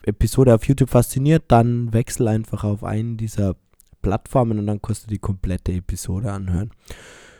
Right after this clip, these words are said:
Und vielen Dank fürs Einschalten heute. In der Episode heute geht's ums Thema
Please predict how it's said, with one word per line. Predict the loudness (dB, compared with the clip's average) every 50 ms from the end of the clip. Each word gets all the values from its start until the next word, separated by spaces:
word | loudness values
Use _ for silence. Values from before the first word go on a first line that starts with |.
| _ _ _ _ _ _ _ _ -8
Und | -2 2 6 8 8 8 8 8 6 4 0 -2 -2 -4 -4 -4 -8 -10 -12 -12
vielen | -2 2 4 4 4 4 4
Dank | 2 2 2 2 -2 -6 -8
fürs | -12 -8 -2 0 2 2 2 2 2 2 0 0 -2 -4 -6
Einschalten | -6 -6 -6 -6 -6 -4 -2 -2 -2 -4 -6 -8 -10 -10 -10 -12 -14 -18 -14 _
heute. | -6 -6 -6 -6 -6 -8 -8 -8 -8 -10 _ _ _ -20 -20 -20 -20 _ _ _ _
In | 0 2 4 4 4 2 0 2
der | 0 2 2
Episode | 0 0 0 -2 -4 -2 -2 -2 0 0 0 0 2 2
heute | 4 4 4 4 4 2 4 4 6 6 6 4 2
geht's | 2 0 0 2 2 2 2 0 -2 -2 -4 -4 -2
ums | -2 0 2 2 0 0 -4 -6 -10 -10
Thema | -12 -6 -2 0 0 2 2 2 2 2 2 4 4 4 2 2 0